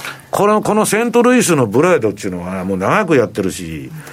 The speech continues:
米国債市場への影響のナンバーワンなんですよ。エフアールビー議長よりこいつの言うことの方が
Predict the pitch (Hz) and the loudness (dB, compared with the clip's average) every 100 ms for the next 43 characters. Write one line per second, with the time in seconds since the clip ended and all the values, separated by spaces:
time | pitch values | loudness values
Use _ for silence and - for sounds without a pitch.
0 | - - - - 170 226 226 196 226 - | -20 -20 -8 0 2 2 2 2 0 0
1 | - 170 156 139 123 117 110 110 107 107 | 0 2 2 2 0 -2 -2 -2 -2 -4
2 | 104 113 - - 143 151 127 107 95 92 | -4 -6 -6 -2 2 4 6 4 2 0
3 | 120 151 147 143 104 92 143 196 208 202 | 2 2 2 2 2 0 0 2 2 2
4 | 208 139 95 80 104 131 131 139 208 220 | 2 0 -2 -4 0 4 4 4 4 4
5 | 208 226 202 220 202 160 135 135 127 - | 4 4 4 2 4 4 4 2 0 0
6 | 165 170 175 175 175 180 156 120 98 92 | 0 2 2 4 4 4 2 0 -2 -4
7 | 95 73 | -6 -10